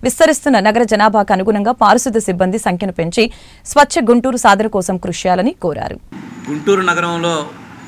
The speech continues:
Speaker 2: కుంటుబడిన నగరాభివృద్ధిని వేగవంతం చేయాలని నిన్న గుంటూరు నగర ఇరవై నాలుగవ మహాసభలో, సీపీఎం మహాసభలు డిమాండ్ చేసినాయి.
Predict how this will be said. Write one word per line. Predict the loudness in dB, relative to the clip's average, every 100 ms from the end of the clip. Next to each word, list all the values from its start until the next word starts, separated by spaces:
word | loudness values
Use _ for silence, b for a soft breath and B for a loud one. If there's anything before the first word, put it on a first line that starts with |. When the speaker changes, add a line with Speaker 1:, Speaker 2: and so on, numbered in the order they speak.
| -20 -20 -20 -20 -20 -20 -20 -20 -20 -12
Speaker 2:
కుంటుబడిన | -8 -4 -2 -2 0
నగరాభివృద్ధిని | -2 0 0 0 -2 -8 -8 -6 -8 -10 -18 -20 -20 -20 -20 -20 -20 -20 -14
వేగవంతం | -6 -4 -2 -4 -4 -6 -2
చేయాలని | -2 -2 -4 -8 -10 -18 -20 -20 -20 -20 -20 -20 -18 -10
నిన్న | -6 -2 -2 -2 -8 -18 -20 -20 -20 -20 -12
గుంటూరు | -10 -2 -2
నగర | 0 0 0 -2 -4 -14 -20 -20 -20 -20 -12
ఇరవై | -6 -2
నాలుగవ | -2 -2
మహాసభలో, | -6 -4 -4 -6 -8 -8 -8 -12 -20 -20 -20 -20 -16
సీపీఎం | -10 -6 -4
మహాసభలు | -4 -4 -6 -8
డిమాండ్ | -4 -4 -4
చేసినాయి. | -8 -10 -12